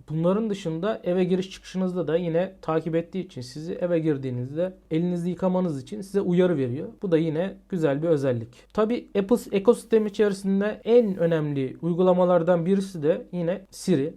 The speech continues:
Siri pek çok işlevi siz cihaza dokunmadan yerine getirebiliyor. Mesela bir iPhone'unuz var. "Bana müzik aç." diyorsunuz. Direkt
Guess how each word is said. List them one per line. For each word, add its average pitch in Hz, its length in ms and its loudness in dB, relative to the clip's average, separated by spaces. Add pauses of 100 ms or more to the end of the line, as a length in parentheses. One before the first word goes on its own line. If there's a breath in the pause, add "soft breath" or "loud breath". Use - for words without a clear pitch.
Siri 220 540 0
pek 254 240 4
çok 196 220 0
işlevi 170 560 -2 (100)
siz 208 440 -6
cihaza 190 340 2
dokunmadan 185 480 0
yerine 175 340 2
getirebiliyor. 156 580 -2 (100)
Mesela 175 540 0
bir 185 280 2
iPhone'unuz 135 460 0
var. 196 340 -2
"Bana 202 180 0
müzik 226 260 0
aç." - 220 0
diyorsunuz. 120 360 -10 (240)
Direkt 208 240 0